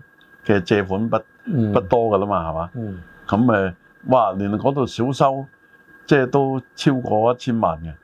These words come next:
Speaker 2: 嗯。
Speaker 1: 噉一度少啲，一度少啲咧，形成咗係少咗六千九百幾萬。
Speaker 2: 少咗成，即係六十個percent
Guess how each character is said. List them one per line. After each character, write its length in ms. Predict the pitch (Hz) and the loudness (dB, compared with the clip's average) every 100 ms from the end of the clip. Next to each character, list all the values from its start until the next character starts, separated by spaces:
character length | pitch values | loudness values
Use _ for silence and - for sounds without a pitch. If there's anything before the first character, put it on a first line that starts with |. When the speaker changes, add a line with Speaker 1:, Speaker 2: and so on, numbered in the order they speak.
| _ | _
Speaker 2:
嗯。 220 | - 110 101 | -6 -4 0
Speaker 1:
噉 160 | 139 | 4
一 180 | 165 175 175 | 4 4 0
度 180 | 120 110 | -4 -2
少 160 | 120 | -4
啲， 260 | 139 151 151 | -4 -2 -2
一 40 | |
度 120 | 127 | -2
少 140 | 95 107 | -6 -6
啲 220 | 127 131 | -4 -4
咧， 100 | 127 - - - - | -4 -8 -20 -20 -2
形 260 | 110 101 107 | 2 2 0
成 240 | 101 98 | 0 0
咗 260 | 101 123 - _ _ _ | 2 2 0 _ _ _
係 220 | 113 110 | 0 0
少 180 | 104 - | -2 -2
咗 360 | 120 123 117 131 - _ _ | 0 2 2 0 -8 _ _
六 280 | 113 113 - | 2 2 2
千 500 | - 156 135 139 135 | -2 2 2 2 -2
九 160 | 101 107 | 0 0
百 160 | 120 92 | 0 -2
幾 140 | 80 101 | -6 -4
萬。 340 | 110 160 147 - | -4 -4 -6 -8
Speaker 2:
少 160 | - | -2
咗 280 | 123 120 120 | 0 2 2
成， 440 | 110 104 95 98 98 | 0 -6 -8 -12 -2
即 120 | 147 | 2
係 100 | 127 | 2
六 200 | 131 117 | 0 -6
十 120 | - 101 | -4 -4
個 120 | 110 | -2
percent 420 | 101 92 113 101 | -4 -4 -4 -6